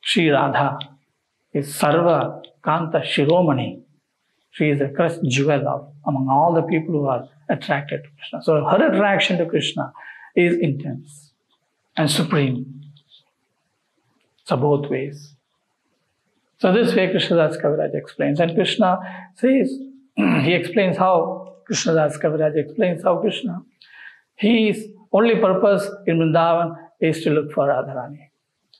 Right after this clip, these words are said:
Any excuse. So he says, "I'm going to graze the cows, I'm going to Govardhan, I'm going different places, and just to see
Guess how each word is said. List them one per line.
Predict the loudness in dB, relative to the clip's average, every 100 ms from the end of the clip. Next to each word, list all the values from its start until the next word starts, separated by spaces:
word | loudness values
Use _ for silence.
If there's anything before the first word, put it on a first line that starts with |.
| -2
Any | 0 2
excuse. | -2 -4 -8 -8 -10 -20 _ _ _ _ _
So | 0
he | 2
says, | 4 2 2 -4 -12 -4
"I'm | -2 0 2
going | 2 2 0 -6 -14 _ _ _ _ _ 0
to | 2 2 0 -8 -18 _ _ -2
graze | 2 2 2
the | 0
cows, | 2 2 2 -2 -10 -18 _ -6
I'm | -4 -2
going | -2 -2
to | -2
Govardhan, | 2 2 2 0 -4 -6 -10 -16 -20 _ _ _ -6
I'm | -2 0
going | 0 0
different | -2 -2 -2 0
places, | 2 2 2 0 0 -8 -14 _ _
and | -4 0
just | 0 0 -2
to | -2
see | 0 0